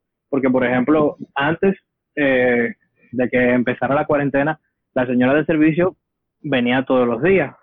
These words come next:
y ella hacía todo para mis hermanos y eso, pero ahora mis hermanos tienen que tomar la responsabilidad de doblar su ropa, de sacar su ropa, de hacer sus cosas. Y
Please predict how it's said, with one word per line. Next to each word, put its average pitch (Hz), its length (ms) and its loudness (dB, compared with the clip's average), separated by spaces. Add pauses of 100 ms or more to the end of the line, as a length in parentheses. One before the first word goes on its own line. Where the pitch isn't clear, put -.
(680)
y 123 100 2
ella 127 320 2
hacía 127 240 -2
todo 135 260 2
para 123 200 -2
mis 123 160 -6
hermanos 147 360 -2
y 139 60 -2
eso, 156 240 -2
pero 123 140 0
ahora 123 120 0
mis 147 140 0
hermanos 165 320 0
tienen 135 240 -4
que 135 80 -2
tomar 131 480 -2
la 135 100 -2
responsabilidad 143 640 0
de 143 60 -2
doblar 117 320 -10
su - 160 -20
ropa, 147 280 -2
de 117 60 -6
sacar 117 240 -16
su - 120 -20
ropa, 147 280 -2
de 117 60 -2
hacer 117 180 -10 (100)
sus 127 80 -16
cosas. 170 360 -4 (540)
Y 131 520 4